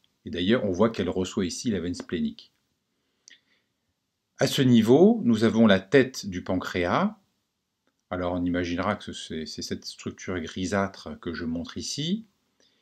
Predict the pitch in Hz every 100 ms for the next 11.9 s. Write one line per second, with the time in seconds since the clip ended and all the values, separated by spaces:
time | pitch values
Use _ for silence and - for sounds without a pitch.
0 | _ 98 - 170 175 110 117 110 175 151
1 | 123 - 127 104 104 156 196 - 107 110
2 | 98 95 113 160 120 - 117 113 110 95
3 | 92 85 80 85 147 190 - _ _ 104
4 | - 95 92 - - 87 - - - 82
5 | 82 113 120 110 95 87 82 113 165 101
6 | 92 90 98 90 85 90 120 117 92 92
7 | - 85 82 - 76 - _ _ _ _
8 | _ - 78 101 143 98 82 117 135 131
9 | 127 123 98 - 131 151 214 226 - 85
10 | 190 160 - _ 104 101 135 - - -
11 | 110 123 101 92 85 85 76 82 135